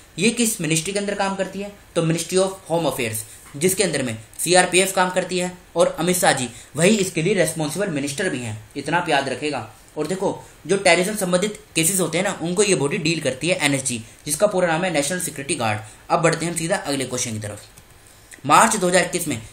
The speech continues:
किस देश ने, प्रधानमंत्री ने सूचित किया कि देश ने कोविड नाइनटीन महामारी की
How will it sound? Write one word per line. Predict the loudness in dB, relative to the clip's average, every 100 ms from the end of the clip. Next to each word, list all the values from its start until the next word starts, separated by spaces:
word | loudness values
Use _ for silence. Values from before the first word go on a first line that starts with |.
| -8
किस | -2 2
देश | 4 4
ने, | 2 -6 -10 -8
प्रधानमंत्री | -4 0 0 -2 -4 -6 -8 -4
ने | -2
सूचित | 0 0 0 0
किया | -2 2 2
कि | 2 0
देश | 4 4 4
ने | -2 -6 -14 -2
कोविड | 4 4 4
नाइनटीन | 2 2 0 0
महामारी | 0 2 0
की | 0 -6